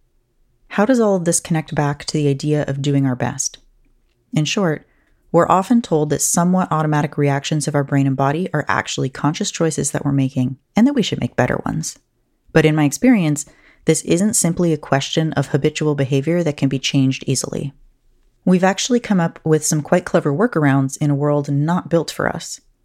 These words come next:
And those workarounds often look strange from the outside or don't fit easily into something like a nine-to-five office job.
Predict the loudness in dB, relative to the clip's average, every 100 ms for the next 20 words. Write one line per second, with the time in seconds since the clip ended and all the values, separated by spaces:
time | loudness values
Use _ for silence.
0 | _ _ _ -2 0 2 2 2 0 2
1 | 2 2 0 -4 -2 0 0 -2 -4 2
2 | 2 2 0 0 2 0 -2 -2 0 -2
3 | -6 -4 0 2 2 0 -4 -2 -2 0
4 | -2 0 -2 -2 -2 -2 -2 -2 -2 0
5 | 0 0 -2 0 0 0 -2 -4 -4 -4
6 | -6 -6 -6 -6 -6